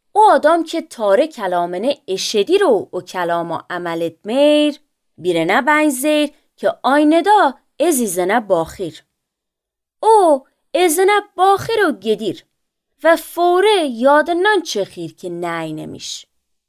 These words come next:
اما او آدم که کامل شریعته، که آزادلیک شریعته در باخر و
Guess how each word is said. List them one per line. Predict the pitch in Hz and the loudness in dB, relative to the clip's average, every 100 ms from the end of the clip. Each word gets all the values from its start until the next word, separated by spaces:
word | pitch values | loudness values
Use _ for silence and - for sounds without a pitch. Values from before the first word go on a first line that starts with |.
| _ _ _ _ _ _ _ - | _ _ _ _ _ _ _ -2
اما | 370 415 - - | 0 2 0 2
او | 339 | 4
آدم | 311 190 208 320 | 4 4 2 2
که | 320 320 320 320 311 - _ _ | -2 0 4 6 4 -2 _ _
کامل | - 349 349 427 349 | 0 2 4 2 2
شریعته، | - 196 170 156 - 160 - 170 - _ _ _ | -2 -6 -8 -10 -16 -20 -18 -20 -20 _ _ _
که | - 196 - | -4 -4 0
آزادلیک | - 311 277 349 349 320 392 - | 2 2 4 2 2 0 -2 -2
شریعته | - 185 170 160 156 165 - | -4 -4 -4 -6 -6 -8 -12
در | 175 170 | -10 -10
باخر | 156 - 180 180 - 381 | -10 0 2 2 0 0
و | 349 180 | 0 -2